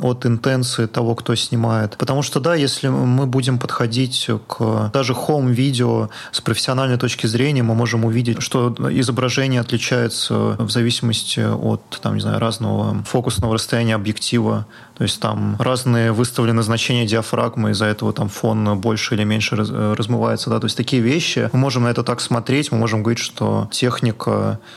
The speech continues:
э, правда изменяет то, что мы видим. Но я думаю, когда люди снимают хоум-видео, они на самом деле чувствуют, как будто бы они просто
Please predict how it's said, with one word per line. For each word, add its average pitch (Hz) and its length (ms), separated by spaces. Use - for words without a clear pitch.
э, 104 380
правда 107 580
изменяет 117 800
то, - 100
что - 340
мы 104 220
видим. 117 520
Но 117 380
я 139 120
думаю, 127 760
когда 131 180
люди 139 220
снимают 139 420
хоум-видео, 143 600
они 120 140
на 117 120
самом 127 260
деле 117 200
чувствуют, 120 440
как 113 160
будто 110 260
бы 107 140
они 104 160
просто 117 760